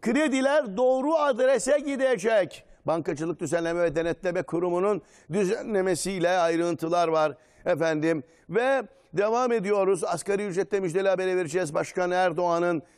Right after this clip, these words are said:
sözleri yine Yeni Şafak'ta. Yeni Akit.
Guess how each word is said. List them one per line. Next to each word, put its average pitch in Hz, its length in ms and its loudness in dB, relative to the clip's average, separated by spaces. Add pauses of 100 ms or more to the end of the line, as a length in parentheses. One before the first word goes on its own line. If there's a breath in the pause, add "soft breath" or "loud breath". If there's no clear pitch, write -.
(100)
sözleri 175 840 0 (240 soft breath)
yine 175 160 2
Yeni 180 280 0
Şafak'ta. 175 640 0 (240 loud breath)
Yeni 285 300 2
Akit. 247 500 2